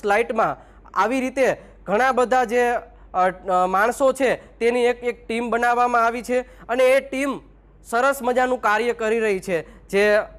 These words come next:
એક સામાજિક સંસ્થા, કઈ? તો કે એમ જી પી. જે એમ જી પી નામની સંસ્થા છે તે પણ આવું સામાજિક કાર્ય કરી અને બધાને ઘરે ઘરે લાઇટ પહોંચે તેના માટેનો એક સફળ કાર્યક્રમ યોજી રહી છે.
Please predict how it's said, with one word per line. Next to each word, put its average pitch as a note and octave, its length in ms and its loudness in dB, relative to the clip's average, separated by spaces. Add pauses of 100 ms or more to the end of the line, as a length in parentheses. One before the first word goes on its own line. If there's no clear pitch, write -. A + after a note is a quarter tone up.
(120)
એક F#3+ 220 -8
સામાજિક G3+ 480 -2
સંસ્થા, G3+ 520 -2
કઈ? A#3+ 300 0
તો A#3+ 320 -8
કે C#4+ 120 -4
એમ A#3+ 380 0
જી A#3+ 140 -2
પી. D#3 200 -8 (260)
જે C4 60 0
એમ F3 360 -2
જી G#3+ 140 -4
પી C#4+ 180 -4
નામની A#3+ 340 0
સંસ્થા G3+ 440 -4
છે G3 460 -6
તે G#3 140 2
પણ A3+ 220 0
આવું G#3+ 220 0
સામાજિક G#3 560 -2
કાર્ય F#3+ 280 0
કરી A3+ 300 0
અને F3+ 440 -4
બધાને F3+ 540 0 (200)
ઘરે G3 260 -2
ઘરે F3 260 -2
લાઇટ E3+ 340 0
પહોંચે A#3 340 0
તેના G#3 520 -4
માટેનો E3+ 480 -2
એક F#3+ 160 -2 (220)
સફળ A3+ 340 -4
કાર્યક્રમ F3+ 560 0 (200)
યોજી E3+ 320 -4
રહી C3+ 220 -8
છે. - 160 -20